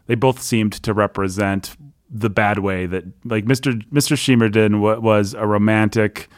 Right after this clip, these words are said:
and nostalgic, and he blew his brains out. Jim was romantic, nostalgic, and he ultimately was able to make peace with the,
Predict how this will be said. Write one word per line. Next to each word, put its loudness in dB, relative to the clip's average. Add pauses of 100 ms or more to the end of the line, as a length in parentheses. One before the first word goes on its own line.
(240)
and -2 (220)
nostalgic, -2
and -6
he -2
blew -2
his -2
brains -6
out. -6 (300)
Jim 2
was 0
romantic, -4
nostalgic, -2
and -4
he 0
ultimately -2
was -2
able -2
to -4
make -4
peace -2
with -6
the, -6